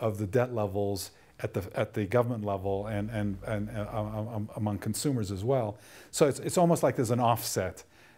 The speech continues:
Uh, households, to a lesser extent, and, and businesses are saving, whereas, uh, the government is dissaving, if you will, running these big deficits. So there's a bit of a counterpart here. So th-, it is good news that at least parts of the U S economy,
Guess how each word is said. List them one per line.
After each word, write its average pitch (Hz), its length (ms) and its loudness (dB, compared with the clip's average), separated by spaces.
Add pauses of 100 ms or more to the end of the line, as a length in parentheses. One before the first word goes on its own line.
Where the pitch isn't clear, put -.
(140)
Uh, 110 240 0 (540)
households, 135 680 6
to 127 100 2
a - 20 0
lesser 113 260 2
extent, 110 380 -4
and, 101 180 -2
and 107 420 -2
businesses 117 440 2
are 92 60 -2
saving, 110 580 4 (380)
whereas, 110 400 2 (120)
uh, 101 300 0
the 107 180 0
government 117 380 2
is 101 80 -4
dissaving, 90 560 0
if 90 160 -8
you 107 60 -2
will, 95 140 0
running 104 280 0
these 95 140 -4
big 92 180 -6
deficits. 113 520 -6 (300)
So 156 140 6
there's 156 160 6
a 170 40 2
bit 170 140 8
of 135 60 6
a 131 40 6
counterpart 110 920 0
here. 92 240 -2
So 117 200 2 (200)
th-, 143 200 0
it 160 180 8
is 190 140 10
good 131 180 6
news 113 420 0 (260)
that 120 140 2
at 120 60 6
least 127 320 2
parts 170 280 6
of 120 60 -4
the 104 80 -4
U 101 100 -2
S 92 140 -6
economy, 95 540 -6